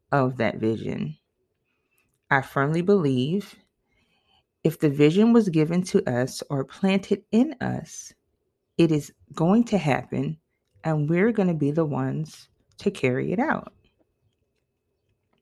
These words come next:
So with that, I would like to offer a few ways to stay focused on the vision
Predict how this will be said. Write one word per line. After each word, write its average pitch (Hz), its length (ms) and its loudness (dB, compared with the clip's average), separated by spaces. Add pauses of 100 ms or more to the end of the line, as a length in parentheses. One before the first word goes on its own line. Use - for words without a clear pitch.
(760)
So - 220 4
with 311 280 8
that, 185 260 6
I 170 80 4
would 170 120 2
like 190 280 2
to - 160 0
offer 151 680 -2 (1600)
a 156 120 2
few 214 340 0
ways 156 640 -2 (220)
to - 100 -8
stay 151 280 -2
focused 185 640 -2
on 160 120 -4
the 185 80 2
vision 127 500 -6